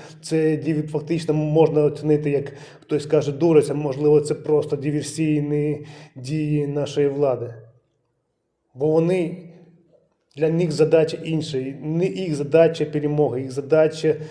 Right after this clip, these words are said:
як всі кажуть, особисте збагачення. Тому вони все роблять іменно так. Вони замість того, щоб десь там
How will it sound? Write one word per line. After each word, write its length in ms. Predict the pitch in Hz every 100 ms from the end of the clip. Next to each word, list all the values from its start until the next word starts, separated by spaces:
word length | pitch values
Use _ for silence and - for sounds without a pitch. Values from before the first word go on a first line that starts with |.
| - - -
як 100 | - 139
всі 220 | - 151
кажуть, 520 | 151 156 135 135 - -
особисте 600 | - - 135 143 151 151
збагачення. 760 | 135 127 147 139 147 135 131 123
Тому 300 | 131 143 143
вони 240 | 143 147
все 400 | 143 - 156 156
роблять 360 | 147 151 147 147
іменно 240 | 143 147
так. 300 | 147 143 120
Вони 300 | 127 165 151 - - - -
замість 380 | 135 160 156 156
того, 240 | 156 139
щоб 220 | - 135
десь 220 | 127 151 151
там 300 | 151 143